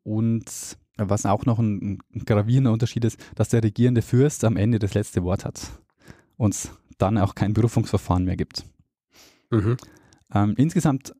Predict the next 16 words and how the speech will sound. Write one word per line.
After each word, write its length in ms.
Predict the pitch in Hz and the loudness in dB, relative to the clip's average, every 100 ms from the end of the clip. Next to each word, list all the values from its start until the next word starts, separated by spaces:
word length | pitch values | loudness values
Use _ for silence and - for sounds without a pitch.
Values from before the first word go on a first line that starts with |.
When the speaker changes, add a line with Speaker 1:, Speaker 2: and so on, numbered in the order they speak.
| _ | _
Speaker 1:
ist 120 | 131 | -2
es 80 | 135 | 2
aber 260 | 113 117 - | 2 4 2
auch, 220 | 113 - | 0 -2
äh, 220 | - 110 | -8 -6
das 160 | - 110 | -4 0
Verfahren 380 | 113 - 101 107 | 0 2 2 2
insgesamt 440 | 127 - 120 95 | 2 2 0 2
lief 120 | 110 113 | 0 0
natürlich 300 | 101 104 95 | -2 -2 0
auch 80 | |
anders 280 | 95 107 98 | 0 2 0
ab. 200 | - - | -4 -4
Also 160 | 95 104 | -2 -2
die 120 | 104 | -4
Details 460 | 104 104 107 - | -2 0 0 -2